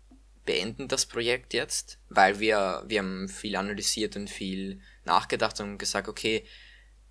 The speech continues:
es ist uns zu wenig Business Case jetzt zu dem Zeitpunkt am Ende dann auch noch da, dass wir sagen, okay, wir wollen es weitermachen. Und wir haben es dann quasi bewusst beendet und sind dann, wir wären sogar in der weiteren Runde nochmal weitergekommen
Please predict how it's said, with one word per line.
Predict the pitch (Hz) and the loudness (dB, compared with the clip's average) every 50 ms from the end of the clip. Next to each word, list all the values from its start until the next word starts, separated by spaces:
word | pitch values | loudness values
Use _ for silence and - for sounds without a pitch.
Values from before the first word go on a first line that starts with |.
| - - - - - - - - - - - - - 64 67 - - - - - - - | -20 -20 -20 -20 -20 -20 -20 -20 -20 -20 -18 -18 -16 -14 -14 -16 -16 -20 -20 -20 -14 0
es | - 107 - - | 4 6 6 6
ist | 131 127 113 143 | 8 8 6 6
uns | 131 127 127 123 - - | 6 2 2 2 0 2
zu | - - 120 110 107 | 2 0 0 4 6
wenig | 101 107 113 120 - - - | 6 8 8 6 4 2 0
Business | - 113 - - 110 - - | 4 4 4 6 6 4 4
Case | - 113 101 104 104 - 107 | 6 6 6 6 6 6 4
jetzt | 107 104 - - | 4 4 4 2
zu | - 113 | 2 0
dem | 190 - 202 104 190 | 0 0 0 0 0
Zeitpunkt | - - 92 95 - - - 104 101 - | 2 4 4 4 2 0 -8 -6 -6 -6
am | - - | -4 -4
Ende | - 185 190 190 - | -2 -4 -4 -6 -8
dann | - 208 - 92 | -10 -8 -6 -6
auch | 95 - | -4 -6
noch | - - | -6 -6
da, | - - 92 92 98 | -2 0 2 2 2
dass | 101 - - | 2 0 -2
wir | 101 | -2
sagen, | 101 - 104 95 98 | -2 0 0 0 -2
okay, | 95 95 - - 101 95 104 101 | -2 -4 -4 -2 0 0 0 -2
wir | 107 104 | -4 -6
wollen | - 92 95 | -6 -6 -6
es | 95 - | -4 -4
weitermachen. | - 85 - - 104 104 107 - - - 143 143 - - - - - - - - - - - | -4 -4 -4 -4 -2 -2 -2 -4 -4 -10 -12 -12 -14 -20 -20 -20 -20 -20 -20 -20 -20 -12 -8
Und | 117 104 | -2 2
wir | 113 107 | 6 6
haben | 107 110 | 6 6
es | 107 - | 4 2
dann | - 107 104 | 2 0 0
quasi | - - 98 98 98 107 107 104 95 - - - - - - - - - - | 6 6 6 6 6 4 -2 -2 -4 -8 -16 -20 -20 -20 -20 -20 -20 -14 -2
bewusst | - 107 101 104 120 127 - - - - | 0 0 2 4 4 6 6 4 4 2
beendet | - - - 95 104 110 123 127 127 | -2 0 0 0 2 4 4 4 4
und | 110 101 98 95 | 2 -4 0 -2
sind | - - 107 101 - - | 0 -2 -2 -4 -2 0
dann, | 95 92 98 95 95 101 101 | 0 0 0 -2 -4 -4 -2
wir | 107 95 | 4 6
wären | 107 113 127 | 8 8 8
sogar | 127 127 120 117 110 | 6 4 4 4 4
in | 107 110 101 92 | 4 2 -2 0
der | 101 101 98 98 95 | 2 4 4 4 6
weiteren | 95 98 98 95 - - 107 101 | 6 4 4 4 0 -10 -10 -8
Runde | 98 110 113 104 104 | -6 -6 -4 -4 -4
nochmal | 95 104 110 120 120 107 | -2 -4 -2 -2 0 2
weitergekommen | 104 92 98 - 117 110 110 - - 104 101 113 110 113 113 | 2 2 2 -2 -4 -4 -4 -2 -2 -2 -2 -2 -2 -4 -6